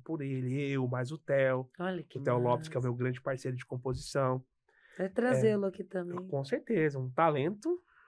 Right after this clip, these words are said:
Speaker 1: fora do comum. Fomos pra São Paulo, fomos pra Goiânia, ali começou tudo.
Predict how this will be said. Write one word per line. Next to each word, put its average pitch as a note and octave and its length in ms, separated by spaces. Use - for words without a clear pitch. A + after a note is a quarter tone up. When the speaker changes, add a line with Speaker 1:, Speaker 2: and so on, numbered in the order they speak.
Speaker 1:
fora D#3 240
do F3+ 80
comum. A3+ 400
Fomos G#3 200
pra G#3 140
São E3+ 240
Paulo, C#3+ 440
fomos F#3 260
pra G3 160
Goiânia, C#3+ 880
ali D3 360
começou B3 440
tudo. F#3 420